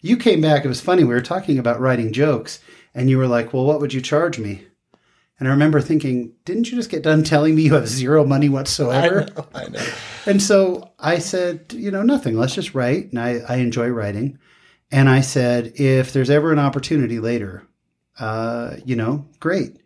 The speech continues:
Speaker 1: You've spent the next, well, that was two thousand five, so the next nine years, whatever, every gig that you couldn't take, didn't take, didn't want, whatever,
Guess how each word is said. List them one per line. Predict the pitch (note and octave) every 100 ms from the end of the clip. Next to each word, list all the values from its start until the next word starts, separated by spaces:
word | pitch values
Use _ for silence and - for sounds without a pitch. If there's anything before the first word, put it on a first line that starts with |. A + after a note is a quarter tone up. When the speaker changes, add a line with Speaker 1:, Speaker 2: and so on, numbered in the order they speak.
| _ _ _ _ _ _ -
Speaker 1:
You've | C3 G3+ -
spent | - E3 C#3+
the | C3
next, | B2 B2+ C3 - - - - - - _ _ _ _ _ _ C3
well, | B2
that | C3
was | A#2+
two | - C#3
thousand | B2 A2 G#2+
five, | A#2+ A2+ G#2 G2
so | A2
the | A#2
next | A#2+ A#2+ -
nine | A#2 C3 C#3
years, | C3+ C3+ D#3 D#3
whatever, | B2 A#2+ B2+ D3+ - _ _ _ _ _ _ _ _ _
every | - F3 G3+ G#3 G#3 F#3+ F#3 - C3+
gig | D#3+ D3+ B2+ A2+ A2+ B2
that | B2+
you | A#2 B2
couldn't | - D#3 E3 E3
take, | D#3 D3 -
didn't | C#3 D3 -
take, | C#3 C3 B2+
didn't | B2+ B2+ B2+
want, | B2+ B2 B2 -
whatever, | B2 A#2 A#2+ C#3 E3+ -